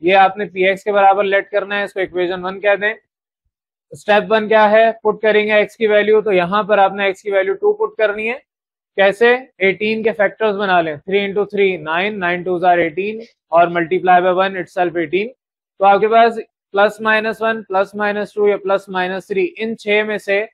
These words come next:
कोई एक पुट करने पर answer zero आएगा। तो मैंने यहाँ पर x is equal to two पुट किया आपके पास equation one में, तो जहां पर भी x था वहां पर आपने टू पुट किया। टू का क्यूब एट,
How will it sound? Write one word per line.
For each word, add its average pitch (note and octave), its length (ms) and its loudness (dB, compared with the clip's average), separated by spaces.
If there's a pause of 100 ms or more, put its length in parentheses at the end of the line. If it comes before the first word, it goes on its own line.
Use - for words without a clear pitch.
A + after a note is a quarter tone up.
(340)
कोई G3+ 180 2
एक G3+ 400 0 (280)
पुट G#3+ 240 0
करने F3+ 340 0
पर F#3+ 200 2
answer F3 360 0
zero E3 260 0
आएगा। A#2 260 0 (500)
तो F#3 40 -6
मैंने G3+ 240 2
यहाँ G#3+ 200 4
पर A3 200 4
x G#3 180 0
is G#3+ 80 -2
equal G#3+ 180 4
to G#3 100 -6
two A3+ 200 0
पुट A3+ 160 2
किया A3+ 300 4
आपके G#3+ 420 0
पास G#3 240 0
equation G3+ 360 -4
one G#3 100 -6
में, A3+ 180 -6
तो A3 120 -2
जहां F#3 280 0
पर A3+ 140 -2
भी A3+ 160 0
x G3+ 260 -2
था G#3+ 140 4
वहां F#3 220 0
पर F#3+ 160 2
आपने F#3 240 2
टू F3+ 200 -4
पुट G3 200 -8
किया। G#3+ 240 0 (840)
टू G#3+ 160 4
का A3 180 6
क्यूब G#3 400 2
एट, G#3 320 2